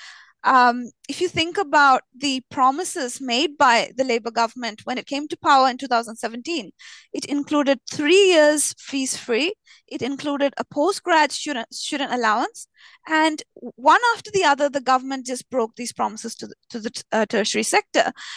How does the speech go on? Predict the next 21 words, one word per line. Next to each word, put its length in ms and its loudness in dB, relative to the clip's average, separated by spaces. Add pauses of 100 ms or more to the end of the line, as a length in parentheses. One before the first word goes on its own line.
(180)
And 280 4
they 80 6
were 200 4
not 160 6
checked 400 2
on 220 0
these. 240 -4
There 160 -2
wasn't 400 0
much 300 0
backlash. 680 0 (380)
And 160 -2
all 160 4
of 280 2
these 180 -4
things 260 -18 (140)
are 100 4
tied 300 0
into 240 -10
each 240 -6
other. 320 0